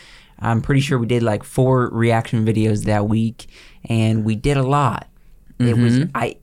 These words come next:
Speaker 1: I got home from work on Friday, and I was like, <sighs> "It's the weekend.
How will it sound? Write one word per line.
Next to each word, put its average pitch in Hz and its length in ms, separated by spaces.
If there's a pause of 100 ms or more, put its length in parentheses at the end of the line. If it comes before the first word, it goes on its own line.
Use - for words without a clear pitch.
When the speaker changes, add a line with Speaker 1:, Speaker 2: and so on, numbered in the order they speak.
Speaker 1:
I - 60
got 139 180
home 160 160
from 123 280 (100)
work 135 300
on 135 120
Friday, 135 380
and 117 100
I 113 40
was 117 180
like, 107 200 (840)
<sighs> - 880
"It's - 140
the 143 120
weekend. 127 540